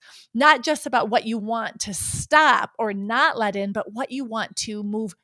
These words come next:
toward. And that's something that she reminds us in, in that episode. All right, so now that we have clarity on what we wanna leave behind in the old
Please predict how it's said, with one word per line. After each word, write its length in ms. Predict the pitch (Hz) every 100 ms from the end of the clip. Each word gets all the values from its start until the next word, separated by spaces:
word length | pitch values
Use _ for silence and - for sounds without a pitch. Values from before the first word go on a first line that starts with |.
| _ -
toward. 560 | - 202 208 214 220 -
And 100 | 214
that's 200 | 226 -
something 260 | 226 226 208
that 220 | 196 - - -
she 220 | - 220
reminds 460 | 196 196 190 190 196
us 380 | 185 - - - -
in, 380 | 277 269 196 185 214
in 100 | 196
that 140 | 190
episode. 580 | - - 180 - - - _ _ _ _ _ _ _ _ _ _ -
All 100 | 254
right, 240 | 202 -
so 80 | 262
now 160 | 294
that 100 | -
we 60 | 403
have 140 | 349
clarity 760 | - - 240 214 202 240 240 311 _ _ _ _ _ _ _ _ -
on 200 | 247 247
what 100 | 214
we 80 | 247
wanna 240 | 233 226
leave 240 | 220 208
behind 880 | 190 175 - - 185 202 214 302 339 - -
in 120 | 220
the 100 | 208
old 260 | - 185